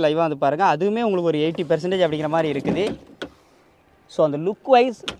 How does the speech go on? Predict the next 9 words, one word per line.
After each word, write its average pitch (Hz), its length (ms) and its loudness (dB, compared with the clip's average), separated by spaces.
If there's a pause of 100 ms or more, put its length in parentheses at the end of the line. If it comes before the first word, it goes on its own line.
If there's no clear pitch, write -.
நல்லாவே 202 420 4
வந்துருக்குதுங்க. 156 480 -4 (1600)
எந்த 208 340 0
வித 208 420 2
ரீப்ளேஸ்மெண்ட், 180 560 -2
டச்சப் 180 320 0
எதுவுமே 165 320 0
இல்லாம 156 260 0
இருக்கு. 117 260 -6